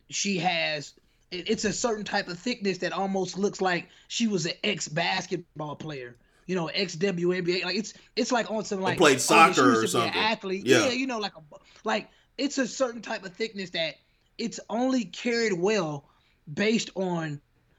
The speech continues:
Speaker 1: you know, endomorph,
Speaker 2: Oh, damn, she is
Speaker 1: ectomorph,
Speaker 2: five ten.
Speaker 1: exo-, exactly. You know what I'm saying? So, like, and how many women are you coming across that are five ten? That's like coming across a guy that's six two.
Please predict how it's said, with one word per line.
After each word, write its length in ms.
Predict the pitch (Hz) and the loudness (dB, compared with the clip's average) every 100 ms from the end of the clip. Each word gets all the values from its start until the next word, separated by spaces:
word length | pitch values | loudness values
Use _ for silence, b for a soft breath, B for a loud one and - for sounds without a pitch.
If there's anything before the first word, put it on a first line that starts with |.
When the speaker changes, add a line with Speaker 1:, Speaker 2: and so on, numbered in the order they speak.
| _ _ | _ _
Speaker 1:
you 100 | 190 | -4
know, 160 | 165 147 196 | -2 -2 0
endomorph, 380 | 202 190 185 | 2 2 2
Speaker 2:
Oh, 160 | 185 185 | 2 4
damn, 160 | 143 127 | 2 2
she 180 | 131 | 2
is 140 | 147 175 | 4 4
Speaker 1:
ectomorph, 40 | |
Speaker 2:
five 240 | 175 - - | 2 0 0
ten. 160 | 127 143 | 0 0
Speaker 1:
exo-, 180 | 95 95 110 _ _ - - - - - _ - 147 - - | -2 -8 -16 _ _ -20 -16 -14 -14 -18 _ -16 -14 -14 -14
exactly. 760 | 165 175 156 214 320 208 123 131 | -6 -2 2 2 2 -2 -10 -12
You 120 | - 220 | -4 0
know 80 | |
what 60 | 226 | 0
I'm 40 | 220 | 0
saying? 200 | 247 220 | -2 0
So, 120 | 226 | 2
like, 240 | 214 190 b b _ - | 0 -2 b b _ -6
and 120 | 220 | -2
how 160 | 202 247 | 0 0
many 220 | 247 240 | 0 0
women 240 | 240 240 | -2 -2
are 60 | 208 | -2
you 100 | 208 | -2
coming 220 | 233 220 | -2 -2
across 280 | 190 220 202 | -2 -2 -2
that 120 | 202 | -4
are 60 | 180 | -6
five 340 | 214 208 196 | -2 -2 -2
ten? 340 | - 226 175 131 b b | -4 -4 -4 -8 b b
That's 140 | - 240 | -2 0
like 160 | 233 | 0
coming 200 | - 226 208 | -2 -6 -4
across 260 | 220 214 | -2 -2
a 20 | 208 | -2
guy 180 | 220 | -4
that's 160 | 214 208 | -4 -6
six 220 | 247 208 | -8 -4
two. 260 | 311 302 | 2 2